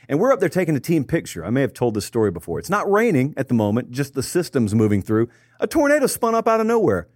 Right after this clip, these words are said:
We had to run down a hill. One lady lost it. I mean, she busted it and slid all the way down a hill, but it was every man and woman for him or herself at that point.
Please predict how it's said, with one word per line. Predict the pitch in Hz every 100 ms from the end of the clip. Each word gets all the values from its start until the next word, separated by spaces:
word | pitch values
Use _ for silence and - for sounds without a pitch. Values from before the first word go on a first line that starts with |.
| _
We | -
had | 311
to | 247
run | 254 262
down | 254 240
a | 202
hill. | 240 233 117
One | 180 254
lady | 156 117 101
lost | 98 139 175 -
it. | 87
I | 117
mean, | 123
she | 113 185
busted | 110 - 202 175 - 107
it | 90
and | -
slid | - 175 170
all | 170
the |
way | 170
down | 170 160
a | 147
hill, | 165 175 160 _ - -
but | 123
it | 143
was | 147
every | 160 175
man | 170 180
and | 180
woman | 190 196
for | 175
him | 143 196
or | 196
herself | 185 214 226 220
at | 170
that | 196
point. | 190 151 156